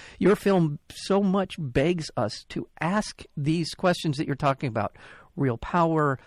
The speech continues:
the dynamics of power on a world stage, and even within our own country. Uh, all kinds of things are brought up in your film, and, uh,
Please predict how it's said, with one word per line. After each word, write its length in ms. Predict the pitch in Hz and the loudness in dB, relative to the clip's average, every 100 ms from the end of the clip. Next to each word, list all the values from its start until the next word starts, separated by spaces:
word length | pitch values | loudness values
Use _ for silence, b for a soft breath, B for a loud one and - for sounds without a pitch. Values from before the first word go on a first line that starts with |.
| - | -8
the 80 | 107 | -4
dynamics 640 | 107 117 127 170 170 - | -2 -2 0 0 -2 -8
of 100 | 170 | -8
power 380 | 151 139 139 131 | -4 -2 0 -2
on 160 | 143 120 | -2 -4
a 40 | |
world 360 | 117 135 180 165 | -2 2 2 2
stage, 400 | - 156 143 135 | -2 -4 -2 -4
and 140 | 143 147 | -4 -2
even 200 | 143 131 | -2 -2
within 260 | 127 127 | -2 -2
our 180 | 117 110 | -2 -4
own 140 | 113 | -6
country. 640 | 123 170 156 - 143 131 127 B B B B | -6 -4 -4 -4 -2 -4 -6 B B B B
Uh, 120 | - - | -4 0
all 220 | 160 180 180 | 6 6 4
kinds 460 | - 185 180 165 | 0 0 2 2
of 120 | 139 | -2
things 320 | - 151 143 156 | -2 -4 -2 -4
are 60 | |
brought 300 | - 135 131 | -2 0 2
up 200 | 131 120 | 0 -2
in 140 | 143 135 | -4 -2
your 140 | 123 | -4
film, 420 | - 147 131 123 | -2 0 0 -2
and, 220 | 123 123 | -4 -4
uh, 180 | - - | -6 -8